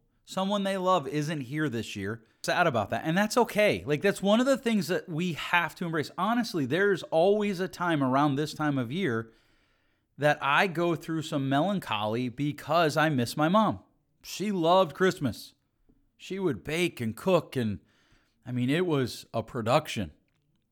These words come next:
And there were gifts, of course, and all of those things. And, and I miss her. She's been gone seventeen years, and I miss her.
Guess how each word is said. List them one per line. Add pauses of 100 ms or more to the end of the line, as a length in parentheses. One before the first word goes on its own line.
(200)
And
there
were
gifts,
of
course,
and
all
of
those
things. (580)
And,
and (500)
I
miss
her.
She's
been
gone
seventeen
years,
and
I
miss
her.